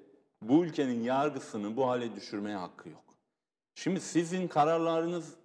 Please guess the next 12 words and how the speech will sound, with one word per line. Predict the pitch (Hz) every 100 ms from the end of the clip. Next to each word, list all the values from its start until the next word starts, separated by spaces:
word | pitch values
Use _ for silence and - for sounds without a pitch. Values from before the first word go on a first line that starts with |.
| _ -
her | 135 175
şey | -
olabilir. | 131 110 92 85 85
Zaten | 107 123 147 120 95
var. | 78 -
Tutukluyorlar, | - 143 - 156 156 151 160 151 - - - _ _
uzun | - 135 160
süre | 156 151 156 156 156 151
iddianameler | 131 151 156 151 156 160 151
düzenlemiyorlar, | 135 156 156 156 156 160 156 160 160 156 - - - -
insanları | 131 143 165 160 160 160
yargılıyorlar. | 156 156 151 160 160 160 160 160